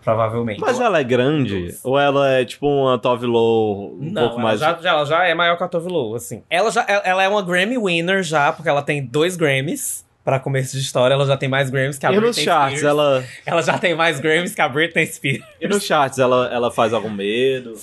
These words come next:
Speaker 1: Faz. No, não, nos charts, sim. Eu acho que ela tá começando a virar uma competition agora, assim, porque mas ela já tem bons números no, na Europa. Nos Estados Unidos, ela tá começando a crescer agora. Ela só tem um, só tinha um top dez até New Rules.
Speaker 2: Sim.
Speaker 1: Aí agora ela tem,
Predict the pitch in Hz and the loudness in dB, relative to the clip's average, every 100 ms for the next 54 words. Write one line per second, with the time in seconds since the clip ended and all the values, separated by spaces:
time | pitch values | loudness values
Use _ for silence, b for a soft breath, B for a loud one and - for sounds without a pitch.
0 | - 131 151 151 127 120 147 214 269 170 | -18 -10 -2 2 4 2 0 0 2 2
1 | 165 196 175 202 208 214 151 135 147 143 | 0 2 2 0 -2 0 2 2 2 2
2 | 160 156 165 175 160 170 170 170 170 180 | 0 0 0 0 -2 0 -2 2 2 2
3 | 185 175 170 - 170 - 175 269 381 226 | -2 -2 -2 0 -2 2 2 2 2 2
4 | 131 131 131 113 110 117 107 120 117 127 | 2 0 -2 -10 -8 -10 -4 -4 -2 0
5 | 147 156 156 170 180 165 156 214 220 208 | 2 4 4 2 0 2 2 2 2 0
6 | 202 185 190 190 165 180 196 117 - 104 | 0 0 -4 -2 0 2 4 2 0 -10
7 | - 131 127 - 143 139 151 143 147 160 | -8 -8 -6 0 0 0 -2 -4 -2 0
8 | 160 156 160 143 151 147 143 160 190 151 | 0 0 -6 -4 -4 -4 0 0 2 2
9 | 110 120 120 127 127 147 135 - 147 156 | 2 -2 -2 -2 -4 -2 -4 -2 0 0
10 | 151 139 127 123 139 131 120 117 117 185 | 0 2 2 2 0 -2 -2 -6 -6 -8
11 | - - - _ _ - 113 95 82 85 | -10 -16 -20 _ _ -14 -8 -8 -8 -10
12 | 127 127 131 123 127 151 - - _ _ | -2 0 2 2 2 2 0 -6 _ _
13 | - 123 123 135 135 143 | -2 -2 0 -2 -2 -4